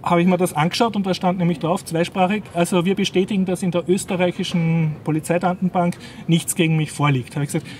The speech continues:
„Wissen Sie, macht der Camp in Irland und so.“ Und ja, und dann hab ich gesagt, „Ernst, das ist ja eigentlich nur ein Wisch. Ich mein, wie wissen die in Irland jetzt, ob das echt ist, wenn ich das scanne und auf die Homepage stelle?“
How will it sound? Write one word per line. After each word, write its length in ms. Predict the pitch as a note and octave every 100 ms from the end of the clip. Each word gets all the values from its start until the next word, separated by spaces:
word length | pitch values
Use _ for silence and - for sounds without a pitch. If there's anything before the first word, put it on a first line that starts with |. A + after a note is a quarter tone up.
| - -
„Wissen 240 | F#3 A3
Sie, 100 | G#3
macht 320 | E3+ E3+ -
der 420 | F3+ F3 E3+ D#3 C#3+
Camp 300 | - F#3+ G3+
in 140 | E3 G3+
Irland 420 | C4+ G3 D3 D3
und 140 | D3+
so.“ 280 | C#3+ C#3 C3 - - - - - -
Und 520 | D3+ D3 C#3+ C#3+ - - - - - - - - - -
ja, 160 | E3+ G3
und 180 | E3+ F3
dann 80 | F3
hab 80 |
ich 60 | E3+
gesagt, 180 | F#3 E3+ -
„Ernst, 220 | E3+ F3+ G3+
das 80 |
ist 140 | G3 F#3+
ja 60 | F#3+
eigentlich 280 | F3 G3
nur 180 | F#3 G#3+
ein 140 | F#3+ D3+
Wisch. 340 | C#4 - -
Ich 120 | E3 F#3
mein, 280 | D#3+ D#3+
wie 140 | D#3 F3+
wissen 240 | G3+ A3+
die 120 | G3+
in 60 | F#3+
Irland 340 | G3 G#3+ G#3
jetzt, 180 | G3 F#3
ob 120 | F#3
das 200 | - E3+
echt 220 | - - -
ist, 160 | D3
wenn 140 | D#3 D3+
ich 100 | -
das 140 | E3+
scanne 320 | - E3 D#3+
und 100 | E3+
auf 140 | E3 D#3
die 80 | D#3+
Homepage 300 | E3+ E3+ C3+
stelle?“ 280 | - C3